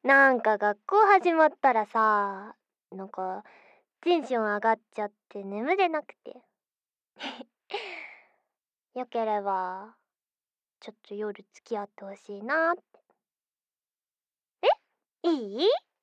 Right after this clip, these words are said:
うん。そう言ってくれると思った。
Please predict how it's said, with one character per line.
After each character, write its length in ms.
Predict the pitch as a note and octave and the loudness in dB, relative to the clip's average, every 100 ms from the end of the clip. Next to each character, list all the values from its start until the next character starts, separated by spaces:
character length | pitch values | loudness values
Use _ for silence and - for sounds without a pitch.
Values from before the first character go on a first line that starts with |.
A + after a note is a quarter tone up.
| _ - | _ 0
う 100 | E4 | 4
ん。 420 | D#4+ C4 A3 A3+ - - D4 - - - | 4 2 -4 -10 -18 -16 -14 -14 -18 -6
そ 80 | B3 | -2
う 20 | |
言 40 | A3 | 0
っ 20 | |
て 140 | A3 A3+ | 0 -2
く 100 | A#3 | 0
れ 140 | A3+ | 2
る 100 | A3+ | 0
と 100 | A3+ | 0
思 140 | A#3 | 2
っ 60 | |
た。 60 | G4 | 2